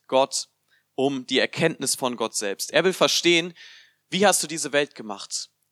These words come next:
Wie lenkst du diese Welt? Was tust du alles? Und wer bist du?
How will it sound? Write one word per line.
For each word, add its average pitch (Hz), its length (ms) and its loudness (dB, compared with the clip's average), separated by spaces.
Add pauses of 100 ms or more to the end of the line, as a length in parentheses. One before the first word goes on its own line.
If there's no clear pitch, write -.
(200)
Wie 156 120 0
lenkst 180 340 4
du 170 60 -6
diese 127 240 -6
Welt? 104 160 -2
Was 156 220 2
tust 208 360 2
du 143 80 2
alles? 131 440 6 (300)
Und 170 320 4
wer 135 400 4 (220)
bist - 380 2
du? 104 300 -8